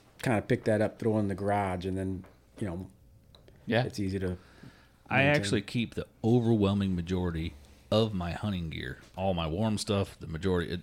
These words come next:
Speaker 3: except for, like, what goes in my backpack. This time of year, none of, there's some of that stuff is not in my box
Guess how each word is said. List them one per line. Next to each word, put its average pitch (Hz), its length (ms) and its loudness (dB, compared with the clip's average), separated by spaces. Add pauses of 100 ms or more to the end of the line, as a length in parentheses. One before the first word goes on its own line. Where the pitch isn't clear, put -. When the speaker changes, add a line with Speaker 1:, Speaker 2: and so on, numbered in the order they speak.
Speaker 3:
except 92 360 -4
for, 85 120 -6
like, 73 200 -6
what 90 200 -6
goes 90 200 0
in 82 60 -10
my 82 100 -6
backpack. 69 540 -6
This 113 140 2
time 123 200 -2
of 98 40 -2
year, 101 340 0 (580)
none 101 320 0
of, 85 160 -4
there's 95 160 0
some 113 180 0
of 107 40 -2
that 101 160 -2
stuff 95 220 -4
is 85 100 -6
not 85 260 -6
in 92 160 -2
my 80 180 -2
box - 560 -4